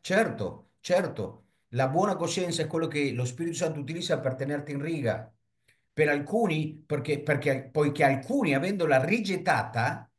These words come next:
che cosa? La buona coscienza, hanno naufra-, hanno fatto naufragio nella fede. Ascolta, al diavolo non interessa che ti allontani da Dio,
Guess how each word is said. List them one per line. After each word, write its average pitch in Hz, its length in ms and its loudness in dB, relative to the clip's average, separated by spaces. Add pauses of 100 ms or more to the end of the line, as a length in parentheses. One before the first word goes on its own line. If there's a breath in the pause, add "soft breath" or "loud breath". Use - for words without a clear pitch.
che 151 160 -2
cosa? 160 320 2
La 117 120 4
buona 160 260 2
coscienza, 165 880 0
hanno 190 400 4
naufra-, 147 520 0
hanno 160 240 2
fatto 208 360 2
naufragio 170 760 0
nella 175 260 0
fede. 123 600 -4 (360)
Ascolta, 151 720 0
al 139 160 2
diavolo 196 380 4
non 175 160 0
interessa 170 380 -2
che 143 120 -2
ti 131 80 -2
allontani 123 400 0
da 113 120 2
Dio, 98 400 -4